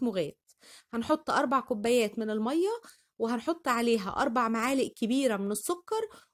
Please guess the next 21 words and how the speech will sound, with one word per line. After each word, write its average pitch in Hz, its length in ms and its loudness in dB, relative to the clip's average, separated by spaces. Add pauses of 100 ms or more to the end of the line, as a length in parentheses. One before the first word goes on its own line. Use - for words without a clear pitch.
وطبعا 285 420 4
لو 285 180 2
عايزين 302 440 4
هتكون 302 500 0
من 285 100 0
أربع 302 320 4
لخمس 302 400 -2
معالق 269 280 2
من 262 120 0
السكر 330 380 -2
على 240 180 4
حسب، 339 440 -2 (120)
آه، 240 260 0
انتوا 320 160 -2
بتحبوها 269 460 -2
ايه. 185 240 -2 (380)
كل 330 280 8
اللي 269 140 4
انا 233 100 2
بقوله 294 360 2
ده 208 280 2